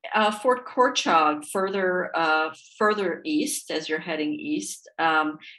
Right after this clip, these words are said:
is a fascinating spot that's basically, uh, a site of, of artifacts, of indigenous, uh,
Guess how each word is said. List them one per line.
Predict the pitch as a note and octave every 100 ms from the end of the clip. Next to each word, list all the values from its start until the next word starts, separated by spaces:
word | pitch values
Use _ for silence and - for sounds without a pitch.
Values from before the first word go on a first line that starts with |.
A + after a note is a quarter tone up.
| _
is | F#3 F#3
a | F3
fascinating | - F#3+ G3 - E3+ D#3+ D3+
spot | D3+ - D3 D3+
that's | D3+ -
basically, | G3+ D4 - - - D#3 D#3 D#3+ -
uh, | D3+ D3 C#3+ C#3
a | -
site | - G3+ A#3
of, | E3 - -
of | D3 D3+ -
artifacts, | D3 F3 - B2+ D#2 -
of | C#3
indigenous, | C#3+ C#3+ D3+ D3+ C#3 C#3 - -
uh, | - C3+ C3 B2+